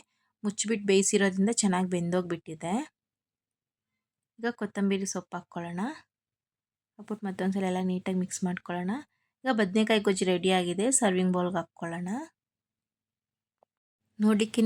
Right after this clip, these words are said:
ಎಷ್ಟು ಚೆನ್ನಾಗಿದೆ ಮತ್ತು ಟೇಸ್ಟ್ ಕೂಡ ತುಂಬಾ ಚೆನ್ನಾಗಿರುತ್ತೆ. ತುಂಬ ಈಸಿಯಾಗಿ ಹೇಳ್ಕೊಟ್ಟಿದ್ದೀನಿ. ರೈಸ್‌ಗೆ, ಅಕ್ಕಿ ರೊಟ್ಟಿಗೆ, ಚಪಾತಿಗೆಲ್ಲ ತುಂಬಾ ಚೆನ್ನಾಗಿರುತ್ತೆ. ನೀವು ಮನೇಲಿ ಟ್ರೈ ಮಾಡಿ, ಖಂಡಿತ ಇಷ್ಟ ಆಗುತ್ತೆ. ಇಷ್ಟ ಆಗಿದ್ರೆ ಲೈಕ್ ಮಾಡಿ, ಶೇರ್ ಮಾಡಿ, ಕಾಮೆಂಟ್ ಮಾಡಿ ಮತ್ತು ಸಬ್ಸ್ಕ್ರೈಬ್ ಮಾಡಿ.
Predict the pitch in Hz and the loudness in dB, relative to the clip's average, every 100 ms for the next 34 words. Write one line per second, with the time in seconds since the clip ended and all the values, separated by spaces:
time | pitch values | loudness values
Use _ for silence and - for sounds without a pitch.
0 | 220 190 208 202 196 190 185 185 226 247 | 4 4 0 0 2 2 2 0 -2 0
1 | 214 - 208 226 - 226 208 185 190 202 | -2 2 2 2 0 -2 0 0 0 -2
2 | 202 196 185 185 190 233 - 247 269 254 | 0 0 0 -2 -2 -4 -4 -2 0 0
3 | 226 226 214 196 190 190 185 180 190 214 | 0 0 0 -2 -2 -4 -4 -4 -2 -2
4 | - - - 208 208 220 - 220 202 190 | -6 -20 -12 0 2 2 4 6 6 4
5 | 208 202 196 196 202 196 185 185 185 185 | -2 -2 -4 -4 -2 0 2 0 0 0
6 | 185 190 202 220 240 240 240 208 190 185 | 0 -2 -4 0 0 -2 -2 0 0 0
7 | 180 180 - 208 254 302 277 240 233 226 | -2 -6 -6 -4 -2 -2 -2 -2 -2 -2
8 | 208 208 202 196 185 180 - 208 190 - | 0 0 -2 -2 -2 -2 -6 -8 -8 -8
9 | 180 180 - - 311 - _ _ - 285 | -8 -8 -10 -6 -8 -8 _ _ -12 -8
10 | - 311 269 240 247 240 220 220 220 214 | 0 0 0 -2 0 2 2 0 -2 -2
11 | 214 220 208 208 208 214 196 190 196 202 | -2 -2 0 0 -2 -2 0 0 0 -4
12 | 262 247 214 208 180 - - 175 170 156 | -4 -6 -8 -10 -10 -10 -6 -6 -6 -10